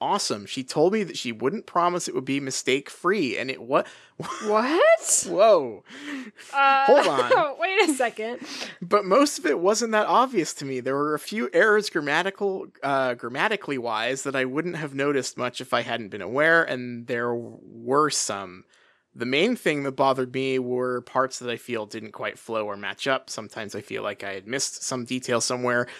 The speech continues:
Speaker 1: but it wasn't often, and for the most part, it didn't bug me too much. Okay, so
Speaker 2: Is
Speaker 1: I
Speaker 2: this
Speaker 1: would
Speaker 2: the
Speaker 1: l-
Speaker 2: editor? Did the
Speaker 1: Yeah.
Speaker 2: <laughs> did the editor just make a Goodreads review?
Speaker 1: "Before I got the book, the author was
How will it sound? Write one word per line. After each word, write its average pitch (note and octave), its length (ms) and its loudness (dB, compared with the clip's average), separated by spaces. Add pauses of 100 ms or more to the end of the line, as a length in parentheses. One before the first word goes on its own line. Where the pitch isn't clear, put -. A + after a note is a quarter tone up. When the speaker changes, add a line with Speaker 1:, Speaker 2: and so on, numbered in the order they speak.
(120)
Speaker 1:
but A#2 120 0
it - 80 -6
wasn't C#3+ 260 2
often, C3+ 320 0
and B2 80 -6
for A#2+ 60 -8
the A2 80 -8
most A2 240 -6
part, A2 240 -4
it G2+ 100 -12
didn't F2 260 -14
bug F2 200 -10
me D#2+ 100 -16
too - 300 -14
much. - 180 -14
Okay, F2 360 -2
so G#2 500 0 (340)
Speaker 2:
Is - 180 -10
Speaker 1:
I C4+ 60 2
Speaker 2:
this A#3+ 80 4
Speaker 1:
would C4 80 0
Speaker 2:
the C#4 140 4
Speaker 1:
l- A3+ 100 6
Speaker 2:
editor? C#4+ 480 4 (140)
Did E4 120 -6
the F#4 120 6
Speaker 1:
Yeah. A#2+ 400 2
Speaker 2:
<laughs> - 20 -6
did A4 100 -2 (260)
the C#4+ 160 -10
editor B3 420 -6
just C4 280 -10
make A3 220 -10
a G#3 80 -8
Goodreads G#3+ 640 -12
review? B3 340 -2
Speaker 1:
"Before A3 460 2
I A#3 100 4
got G3+ 320 0
the F#3 100 0
book, D#3+ 420 -4
the E3+ 100 0
author F3+ 400 2
was E3+ 180 -4